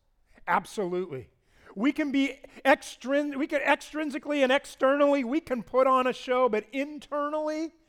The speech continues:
our relationship with the Holy Spirit, our relationship with God will be far from him, and there will be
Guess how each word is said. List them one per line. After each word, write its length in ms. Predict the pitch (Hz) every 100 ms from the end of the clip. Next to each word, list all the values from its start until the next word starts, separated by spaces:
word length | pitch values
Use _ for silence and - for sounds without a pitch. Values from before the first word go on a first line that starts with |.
| _ - -
our 240 | 226 277
relationship 1080 | 302 254 254 277 294 320 302 - 302 302 302 _ -
with 120 | 240
the 120 | 240
Holy 240 | 220 269 262
Spirit, 360 | - 277 285
our 160 | 269 302
relationship 760 | 254 233 285 - 285 - 277 247
with 180 | 240
God 460 | 185 226 240 262 269 - _ _ _
will 120 | 185 196
be 220 | 175 214
far 420 | - 214 226 233
from 360 | 226 226 214 196
him, 280 | 175 170
and 100 | 170
there 140 | 180 190
will 140 | 185
be 280 | 170 185 160